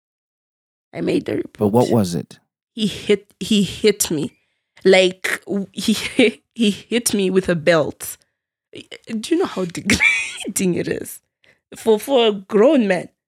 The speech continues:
Speaker 1: to take off his belt and hit you, a grown <laughs>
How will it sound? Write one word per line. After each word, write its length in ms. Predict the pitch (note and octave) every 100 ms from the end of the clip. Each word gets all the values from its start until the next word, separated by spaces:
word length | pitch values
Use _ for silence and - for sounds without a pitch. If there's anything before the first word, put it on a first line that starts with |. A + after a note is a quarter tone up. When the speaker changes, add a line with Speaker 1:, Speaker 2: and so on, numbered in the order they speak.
| _ _ _ -
Speaker 1:
to 120 | -
take 320 | - D#4+ -
off 160 | A3+ -
his 220 | F3 D#3
belt 420 | - - - - _ _ _ -
and 200 | F#4+ D#4+
hit 300 | D#4+ F4 -
you, 140 | A3 -
a 80 | A#3+
grown 340 | G#3+ C4 A4 - - - _ - - - _ _ _ _ _ -
<laughs> 100 | -